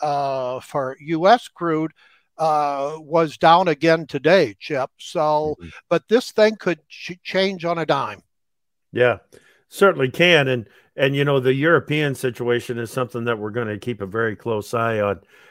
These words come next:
Speaker 2: Uh, energy markets, eh, eh, actually, W T I has, has now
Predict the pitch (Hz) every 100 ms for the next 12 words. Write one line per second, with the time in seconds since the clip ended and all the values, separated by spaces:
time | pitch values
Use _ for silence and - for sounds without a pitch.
0 | _ 135 139 135 135 131 160 180 202 160
1 | 156 139 135 139 127 175 185 202 202 190
2 | 214 - 202 165 - 139 123 131 180 190
3 | 180 - 170 156 156 165 180 _ _ _
4 | _ - 147 123 - _ 135 139 120 143
5 | 147 135